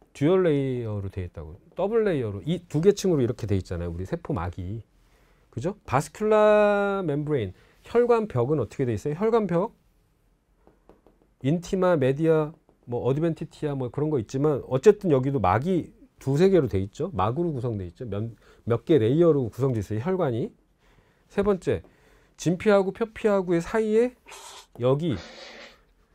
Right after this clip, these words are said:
기저막이라고 하는 얘, 얘는 라미나 루시다, 라미나 덴사로 구성되어 있는, 어, 레이어가 있죠.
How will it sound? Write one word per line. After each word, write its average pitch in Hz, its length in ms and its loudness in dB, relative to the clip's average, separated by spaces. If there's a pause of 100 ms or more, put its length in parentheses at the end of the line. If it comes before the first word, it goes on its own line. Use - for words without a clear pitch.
(320)
기저막이라고 151 800 0
하는 139 220 0
얘, 123 320 2 (2250)
얘는 170 320 2 (600)
라미나 151 680 2
루시다, 156 560 -2
라미나 139 380 0
덴사로 147 600 0
구성되어 120 580 -4
있는, 131 380 -6 (1120)
어, 92 560 -10 (1120)
레이어가 123 460 4
있죠. - 280 -12